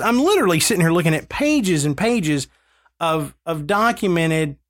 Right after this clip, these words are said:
video photographic evidence that ha-, has somehow been debunked. Sonar image taken in two thousand eleven, um, ha-, found a, a, an enormous object,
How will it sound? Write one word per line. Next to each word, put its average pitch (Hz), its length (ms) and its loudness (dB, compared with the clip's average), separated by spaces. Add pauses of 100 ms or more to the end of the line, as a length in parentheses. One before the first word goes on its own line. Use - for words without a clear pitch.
(600)
video 202 800 2
photographic 175 1080 0
evidence 139 720 -4 (520)
that 147 360 0 (400)
ha-, 151 320 0
has 147 280 -2
somehow 190 480 2
been 147 280 0
debunked. 156 460 0 (640)
Sonar 220 520 2
image 165 340 2
taken 170 320 2
in 151 160 2
two 196 180 2
thousand 165 460 2
eleven, 147 600 2 (180)
um, 139 600 0 (760)
ha-, 120 380 -4 (680)
found 180 260 0
a, 131 240 -2
a, 143 220 -6
an 151 100 -2
enormous 185 640 2
object, 160 640 -2